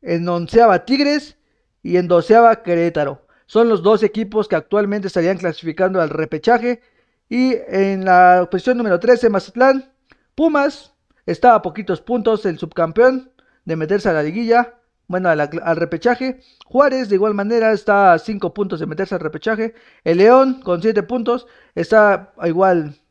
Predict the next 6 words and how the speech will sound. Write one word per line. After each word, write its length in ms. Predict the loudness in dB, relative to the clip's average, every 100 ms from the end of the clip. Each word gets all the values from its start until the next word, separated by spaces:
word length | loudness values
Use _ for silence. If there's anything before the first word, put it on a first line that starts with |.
| _
con 200 | -6 -4
oportunidad. 680 | -2 -6 -8 0 2 2 -4 _ -12
Necaxa, 680 | -4 2 2 2 0 0 -6 _ _ _ _ _ _ _ _ _ _ _
en, 200 | -8 -2 -2
en 340 | -2 -4 -4
diecisiete, 760 | -2 -2 -4 -6 2 2 0 -10